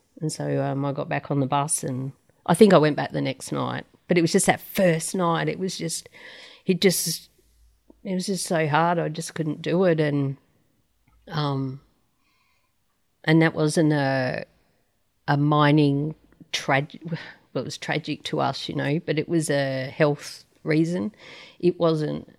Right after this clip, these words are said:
um, an accident or anything. And I can imagine just,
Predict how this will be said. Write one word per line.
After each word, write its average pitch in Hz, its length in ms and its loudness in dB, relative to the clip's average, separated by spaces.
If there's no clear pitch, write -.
um, 143 640 -6
an 151 160 -2
accident 165 680 0
or 160 180 2
anything. 160 400 2
And 156 120 2
I 151 80 -2
can 156 180 -4
imagine 151 460 0
just, - 280 -8